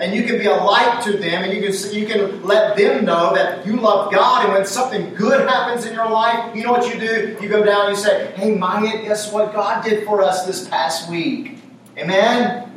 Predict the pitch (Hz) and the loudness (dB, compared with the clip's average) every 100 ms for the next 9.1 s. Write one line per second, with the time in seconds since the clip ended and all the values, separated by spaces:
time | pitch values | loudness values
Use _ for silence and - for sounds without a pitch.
0 | - - - - - - - - - - | -18 -20 -20 -20 -20 -20 -20 -20 -8 0
1 | 247 214 - - 240 214 247 254 240 240 | 2 2 2 0 0 0 -2 0 0 0
2 | 247 277 277 262 254 254 240 247 - 214 | 2 2 4 2 2 2 4 2 2 2
3 | 202 196 - - 233 233 226 214 - 214 | 2 2 2 0 0 0 0 0 0 -2
4 | 208 180 220 226 220 214 208 202 196 - | -4 -2 2 2 2 0 0 -2 -4 -4
5 | 247 240 - 233 233 220 220 220 202 196 | -6 -8 -8 -8 -4 -2 0 0 0 0
6 | - 233 - - 208 208 226 240 233 202 | 0 0 0 0 -2 -2 -2 0 2 0
7 | - - 160 175 175 214 240 - 220 233 | 0 -6 -10 -8 0 2 2 2 0 0
8 | 214 - 190 185 202 214 214 214 214 - | -2 -4 -6 -4 -4 -2 -4 -6 -6 -8